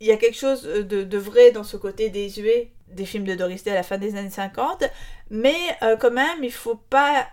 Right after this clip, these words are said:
oublier que ce sont d'énormes succès populaires et qu'on peut donc difficilement les balayer d'un revers de main,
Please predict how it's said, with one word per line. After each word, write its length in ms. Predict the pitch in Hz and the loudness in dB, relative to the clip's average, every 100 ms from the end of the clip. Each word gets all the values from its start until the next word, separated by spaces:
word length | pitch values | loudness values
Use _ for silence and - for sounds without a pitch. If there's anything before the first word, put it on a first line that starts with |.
| - | -8
oublier 840 | - 220 240 247 233 240 302 403 - | -4 -4 -2 -4 2 4 4 0 -4
que 140 | 233 | -6
ce 160 | 220 220 | -4 -6
sont 160 | 240 | -6
d'énormes 480 | 233 220 233 254 311 | -4 6 6 6 0
succès 460 | 311 262 240 269 269 | -4 -10 -8 -6 -2
populaires 640 | 254 240 226 214 247 339 | -2 -4 -4 0 0 0
et 100 | 220 | -4
qu'on 160 | 220 202 | -4 -8
peut 140 | 214 | -6
donc 220 | 220 226 | -4 -4
difficilement 920 | 214 220 233 233 - 233 214 240 254 - - - - | -6 -10 -12 -12 -10 -8 -4 -4 -4 -6 -20 -20 -12
les 320 | 214 214 226 | 2 6 6
balayer 680 | 208 214 208 208 208 214 226 | 4 -2 0 -2 -2 2 2
d'un 160 | 208 208 | 2 -2
revers 340 | 214 208 208 | -4 -4 -4
de 120 | 208 | -4
main, 260 | 208 233 277 | -4 -4 -4